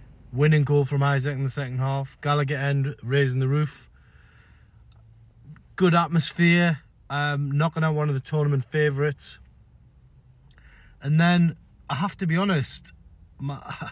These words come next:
<laughs> I was o-, I felt like I was only allowed to enjoy it for a, a short time because I immediately, um, found myself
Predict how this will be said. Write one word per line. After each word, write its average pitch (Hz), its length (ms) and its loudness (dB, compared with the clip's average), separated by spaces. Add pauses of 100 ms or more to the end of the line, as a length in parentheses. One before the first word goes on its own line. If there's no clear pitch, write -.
<laughs> - 340 -20
I 143 80 -6
was 143 160 2
o-, 180 160 4
I 147 80 -8
felt 190 240 0
like 185 140 0
I 165 60 0
was 151 140 0
only 170 200 4
allowed 156 280 2
to 147 100 -6
enjoy 151 320 -2
it 151 120 -6
for 139 280 -4
a, - 20 -6 (140)
a 123 40 -6
short 139 380 -4
time 151 280 -2
because 131 500 -6 (580)
I 127 100 2
immediately, 135 1000 2
um, 117 500 2 (460)
found 143 200 4
myself 127 560 0